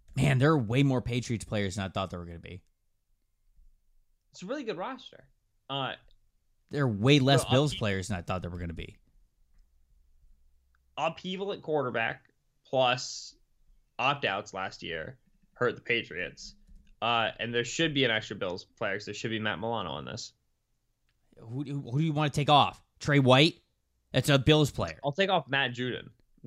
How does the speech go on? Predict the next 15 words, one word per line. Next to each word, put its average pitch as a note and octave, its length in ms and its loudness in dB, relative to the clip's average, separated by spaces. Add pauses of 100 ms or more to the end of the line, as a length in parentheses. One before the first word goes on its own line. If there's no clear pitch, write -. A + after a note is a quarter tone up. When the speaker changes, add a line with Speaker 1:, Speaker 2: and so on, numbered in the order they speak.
(120)
Speaker 2:
Bring C3 180 -6
on A#2 100 -6
Matt G2 180 -8
Milano. G#2+ 220 -8
<laughs> C3+ 180 -6 (3000)
Speaker 1:
I - 40 -10
don't C3 80 -6
think C#3 160 0
it C#3+ 60 4
works D3 300 4
like C#3+ 180 -4
that. F#2+ 260 -4
We, D#3+ 160 -2 (260)
<laughs> G#2 220 -8
I B2 120 -4